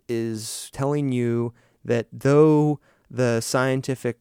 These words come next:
reduced view of the world is scientific and reduced, there's not some, um, enchanted one lying behind it ultimately. There's only an enchanted one lying behind it for you.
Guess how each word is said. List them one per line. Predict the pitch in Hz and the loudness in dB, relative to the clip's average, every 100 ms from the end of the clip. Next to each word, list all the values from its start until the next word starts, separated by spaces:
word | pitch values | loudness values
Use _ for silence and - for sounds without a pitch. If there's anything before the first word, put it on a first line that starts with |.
| _ 123 | _ -8
reduced | 123 117 131 123 - | -6 -2 -2 -2 -10
view | 117 123 | -4 -2
of | 117 | 0
the | 113 | -2
world | 113 117 113 113 - | 0 0 0 -4 -6
is | 135 151 135 120 | 0 0 0 -6
scientific | - 123 120 117 127 123 113 | -4 -2 -2 -4 -8 -8 -8
and | 117 113 | -6 -6
reduced, | 120 135 143 107 127 - - _ _ _ | -4 2 2 2 -4 -10 -18 _ _ _
there's | 120 135 113 | 0 0 2
not | 127 127 - | 0 0 -2
some, | - 123 120 120 117 117 _ _ _ 110 | -4 -4 -4 -4 -6 -10 _ _ _ -4
um, | 110 110 113 - | -4 -4 -10 -10
enchanted | 127 120 151 151 143 113 | -8 -4 -2 -2 -4 -4
one | 110 107 107 107 - | -2 -2 -4 -8 -6
lying | 113 107 110 | -4 -4 -4
behind | 107 143 147 135 | -8 -4 -4 -2
it | 127 _ - | -6 _ -4
ultimately. | 127 - 117 98 - - - _ | -2 -2 -8 -10 -12 -20 -20 _
There's | 123 127 | -2 0
only | 147 156 143 | 2 0 0
an | 139 | 0
enchanted | 127 - 127 120 | -2 -4 -4 -2
one | 113 110 | -4 -4
lying | 98 92 92 98 92 - | -4 -4 -6 -8 -10 -14
behind | - 98 92 | -8 -6 -4
it | - | -6
for | - | -4
you. | 110 95 58 | -2 -2 -4